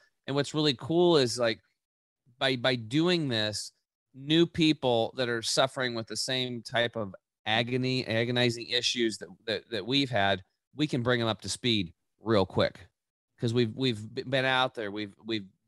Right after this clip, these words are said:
vetted all these things and stuff like that. So, you know, I don't, I mean, I've had people on before, but usually on my show, you know, we're not usually that product focused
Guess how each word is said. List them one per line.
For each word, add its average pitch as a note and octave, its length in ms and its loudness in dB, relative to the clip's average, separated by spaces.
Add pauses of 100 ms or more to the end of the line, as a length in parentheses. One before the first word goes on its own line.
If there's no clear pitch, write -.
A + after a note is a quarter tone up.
vetted C3 300 2
all A2 240 2
these G2+ 260 -8
things E2+ 420 -6
and F#2 100 -10
stuff G2 260 0
like F#2 160 -2
that. E2+ 280 0
So, G#2 280 0 (360)
you C3+ 80 -4
know, A2+ 320 -2 (240)
I D3+ 100 2
don't, F#3 240 2 (240)
I C#3+ 80 -4
mean, D#3 180 0
I've F3 140 2
had E3+ 180 0
people D#3 240 -2
on C3+ 140 0
before, C#3 560 2
but A2 260 2
usually C3+ 280 -4
on B2+ 80 -2
my A#2 100 -2
show, B2 480 4
you B2 80 -4
know, A#2 120 -4
we're A#2 160 -2
not A2 160 -2
usually A2+ 280 -2
that G2+ 160 0 (120)
product A2+ 420 2 (640)
focused A#2+ 540 -2